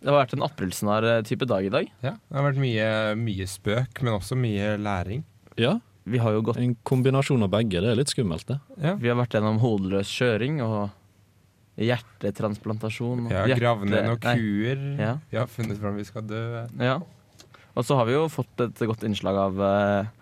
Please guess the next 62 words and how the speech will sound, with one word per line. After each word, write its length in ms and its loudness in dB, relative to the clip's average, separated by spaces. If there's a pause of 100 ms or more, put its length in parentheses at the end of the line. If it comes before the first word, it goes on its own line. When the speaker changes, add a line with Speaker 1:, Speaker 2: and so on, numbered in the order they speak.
(140)
Speaker 1:
jeg 100 2
synes 100 0
faktisk 160 0
den 80 -2
spennende 320 -2
saken, 220 -6
den 240 -4 (180)
mest 140 -2
spennende 180 -2
saken 240 -2
i 40 2
dag 80 0
var 180 -4
jo 220 -4
je-, 280 -2
je-, 160 0
hodetransplantasjon. 680 -6 (180)
Det 80 -4
er 60 -4
fortsatt 180 -6
litt 140 -2
sånn, 100 -2
den 80 0
sitter 240 -6
Speaker 2:
Ja. 140 -2
Speaker 1:
bak 160 -8
meg 100 -2
fortsatt. 300 -2
Jeg 160 -2
tenker 80 -8
bare, 260 -4
hva 300 -14
f-, 240 -20
hva 80 -12
faen? 80 -14 (240)
Speaker 2:
Nei, 60 -8
du 60 -8
har 180 -6
det 80 -6
liksom 240 -10
i 80 -6
hodet. 360 -4
Speaker 1:
Den 80 -4
skal 140 -4
jeg 160 0
tenke, 140 0
<laughs> 0 -
ja, 160 4
jeg 100 4
har 180 4
i 220 4
hodet. 80 0
Den 200 -2
skal 0 -
jeg 60 -2
tenke 220 0
mye 100 -2
på. 120 -4 (360)
Den 200 -2
er 120 -2
Speaker 2:
Jeg 160 2
Speaker 1:
absolutt. 340 -6